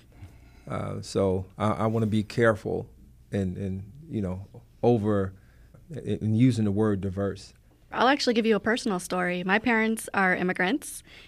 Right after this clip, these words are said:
Speaker 2: and they immigrated from Sudan. And so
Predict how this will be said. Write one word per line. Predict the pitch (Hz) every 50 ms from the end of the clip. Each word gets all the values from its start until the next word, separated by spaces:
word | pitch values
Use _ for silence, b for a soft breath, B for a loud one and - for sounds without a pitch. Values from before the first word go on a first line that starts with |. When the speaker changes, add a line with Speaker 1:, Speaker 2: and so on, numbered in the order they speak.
| B _
Speaker 2:
and | 208 208
they | 220 208
immigrated | 214 220 208 220 214 202 196 190 190
from | - 202 196 202
Sudan. | - - 214 - 180 - - - - 254 b b b b b b b b -
And | - 226 208
so | - 233 220 208 202 - -